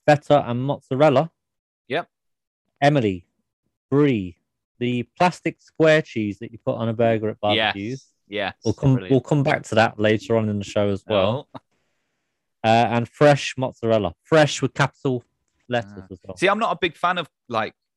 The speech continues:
Speaker 2: um, cold mozzarella. I, I, you know, obviously on a pizza and stuff like that, but for me, there's not much t-, flavour to mozzarella, I don't think. And maybe I've just not had a good one.
Speaker 1: Mm.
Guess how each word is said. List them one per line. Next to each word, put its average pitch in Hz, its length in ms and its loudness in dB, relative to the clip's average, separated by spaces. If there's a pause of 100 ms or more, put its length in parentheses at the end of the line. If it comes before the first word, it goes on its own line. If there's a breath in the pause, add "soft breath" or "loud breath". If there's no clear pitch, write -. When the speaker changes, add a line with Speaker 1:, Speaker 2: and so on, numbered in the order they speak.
(520)
Speaker 2:
um, 98 400 -8
cold 107 320 -4
mozzarella. 95 640 -8 (120)
I, 92 80 -6
I, 92 40 -6 (260)
you 107 80 -12
know, 90 120 -4
obviously 110 240 -8
on 98 60 -4
a 85 60 -8
pizza - 440 -14
and 73 100 -20
stuff - 180 -20
like 82 100 -16
that, 87 260 -10
but 98 160 -10 (160)
for 110 80 -14
me, 110 340 -8 (500)
there's 110 140 -8
not 139 200 -4
much 120 240 -10
t-, - 60 -20 (200)
flavour 131 340 -4
to - 140 -18
mozzarella, 90 440 -12
I 87 120 -10
don't 85 240 -16
think. 87 140 -20 (640)
And 127 60 -8
maybe 127 160 -4
I've 95 80 -8
just - 160 -20
not 104 100 -8
had 85 60 -16
a 85 40 -16
good 92 160 -14
one. 90 120 -18
Speaker 1:
Mm. 120 200 -12